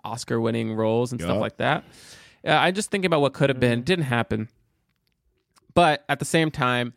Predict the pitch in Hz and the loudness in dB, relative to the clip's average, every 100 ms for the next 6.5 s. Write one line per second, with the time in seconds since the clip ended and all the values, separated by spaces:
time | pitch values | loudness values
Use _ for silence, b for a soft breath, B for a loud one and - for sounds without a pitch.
0 | b b b b 120 143 131 135 127 123 | b b b b 0 0 2 2 2 -2
1 | - 123 113 107 - - - 120 117 113 | -2 0 0 -2 -8 -6 2 4 4 2
2 | 110 117 - _ - 110 120 120 107 113 | -2 -6 -14 _ -8 -2 0 0 0 -2
3 | - 113 110 104 b b b - 117 113 | 0 0 0 0 b b b -6 -2 0
4 | 104 73 117 120 113 135 135 120 113 - | -2 -2 -4 -2 0 0 -2 -2 -2 -4
5 | 104 113 120 120 - 113 113 113 110 - | -6 -2 -2 -2 -4 -4 -2 -4 -6 -10
6 | _ _ - 101 90 | _ _ -8 -6 -6